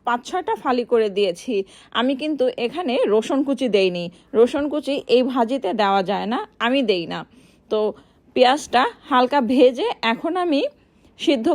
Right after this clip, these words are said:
করে রাখা চিচিঙ্গা দিয়ে দিলাম। খুব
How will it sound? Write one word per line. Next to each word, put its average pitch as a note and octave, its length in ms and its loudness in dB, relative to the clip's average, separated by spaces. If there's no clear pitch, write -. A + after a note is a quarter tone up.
করে C#4 180 2
রাখা B3 300 -2
চিচিঙ্গা D4 460 0
দিয়ে A3+ 220 6
দিলাম। F#3+ 220 2
খুব D#4 160 2